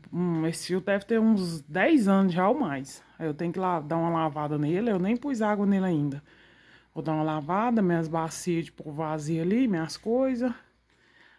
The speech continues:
Aí o quintal tá daquele jeito ali, que a hora que eu for varrer a área aqui, aí eu vou varrer ali naquele pedaço. E é isso, gente.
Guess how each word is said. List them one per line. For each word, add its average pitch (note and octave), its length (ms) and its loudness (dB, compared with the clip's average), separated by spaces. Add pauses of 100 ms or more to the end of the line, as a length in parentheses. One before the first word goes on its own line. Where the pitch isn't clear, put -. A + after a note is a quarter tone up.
(100)
Aí D3+ 140 -8
o D#3 80 -6
quintal D#3+ 440 -4
tá D#3 140 -6
daquele D#3 320 -6
jeito D3+ 340 -6
ali, G#3+ 280 0
que F#3 200 -2
a F3 60 4
hora E3+ 160 2
que F3 100 -4
eu F3+ 60 2
for E3+ 220 -2
varrer E3+ 360 0
a E3 40 0
área D#3+ 280 2
aqui, A#3+ 460 -4 (500)
aí E3 140 -2
eu E3+ 80 0
vou F3+ 160 0
varrer G#3 400 2
ali F3+ 220 0
naquele E3 300 -2
pedaço. C#3 680 -8 (600)
E E3+ 120 -4
é E3 140 -2
isso, G3 360 -2
gente. D#3 340 -6